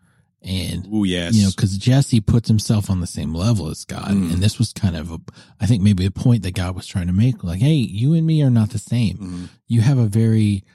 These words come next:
Speaker 1: real power for sure, and you're a powerful individual, but you're not on my level because you can't stop death. You can't prevent someone from dying. I'm sitting here toying with this poor man's life because I can,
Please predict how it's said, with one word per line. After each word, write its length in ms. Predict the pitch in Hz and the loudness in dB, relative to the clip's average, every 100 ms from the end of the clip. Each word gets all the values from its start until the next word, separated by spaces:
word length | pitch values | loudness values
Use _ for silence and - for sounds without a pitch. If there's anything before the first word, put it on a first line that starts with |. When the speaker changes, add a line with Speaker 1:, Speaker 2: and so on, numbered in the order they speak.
| _ _ - | _ _ -2
Speaker 1:
real 280 | 110 113 | 2 2
power 460 | 101 151 156 147 101 | 0 -2 0 2 0
for 220 | 92 92 | -2 -8
sure, 320 | - - 170 | -4 0 2
and 200 | 90 87 | 2 0
you're 220 | 95 104 104 | 2 4 4
a 60 | |
powerful 480 | 95 104 95 - 95 | 0 -2 -4 -2 0
individual, 440 | 90 90 107 - | 0 0 0 -2
but 200 | 80 95 | -8 -2
you're 80 | 113 | 2
not 180 | 113 101 | 4 2
on 80 | 92 | 0
my 120 | 87 | -4
level 480 | 85 95 95 90 - | -2 -2 -2 -4 -8
because 320 | 95 - 101 | -8 -2 2
you 80 | 117 | 2
can't 280 | - 135 117 | 2 0 0
stop 420 | - - 120 - | -2 -2 -2 -2
death. 320 | - 71 - _ _ - _ | -10 -10 -12 _ _ -20 _
You 60 | _ - | _ 0
can't 140 | 113 | 0
prevent 340 | 95 92 92 | 2 0 -2
someone 260 | - 95 90 | -2 -2 -2
from 180 | - 85 | -4 -4
dying. 380 | 98 101 85 85 | -2 -2 -2 -4
I'm 240 | 110 135 | 2 2
sitting 240 | 147 123 113 | 2 0 2
here 140 | - | 2
toying 500 | 98 - 131 131 113 | 2 2 4 6 4
with 100 | 95 | 2
this 100 | 90 | -2
poor 240 | - - 92 | -6 -2 0
man's 280 | 92 90 95 | 0 -4 -6
life 280 | 92 - | -6 -4
because 340 | - 95 - 85 | -4 -4 -6 -10
I 60 | |
can, 400 | 87 - 110 87 | -10 -4 -2 -2